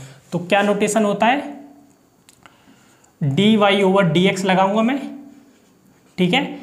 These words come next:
dy over dx लगाऊंगा, ये हमारा पूरा y है। ओके, कैसे करना है? देखिए, डेरिवे-, derivative कैसे find करना होता है? जब दो function add हो,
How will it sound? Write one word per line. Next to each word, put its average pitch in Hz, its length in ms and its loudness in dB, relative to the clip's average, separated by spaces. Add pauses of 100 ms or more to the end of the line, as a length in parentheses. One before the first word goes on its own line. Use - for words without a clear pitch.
(380)
dy 185 180 2
over 196 460 4
dx 196 260 2
लगाऊंगा, 202 420 0 (100)
ये 170 100 0
हमारा 175 220 2
पूरा 190 240 0
y 175 180 4
है। 226 400 0 (300)
ओके, 214 200 0 (500)
कैसे 233 220 2
करना 196 200 2
है? 185 60 0
देखिए, 190 200 2
डेरिवे-, 196 680 0
derivative 214 600 2
कैसे 202 200 0
find 196 240 -2
करना 202 180 0
होता 196 180 2
है? 208 60 2
जब 180 180 0
दो 196 120 4
function 196 340 0
add 185 200 2
हो, 240 260 2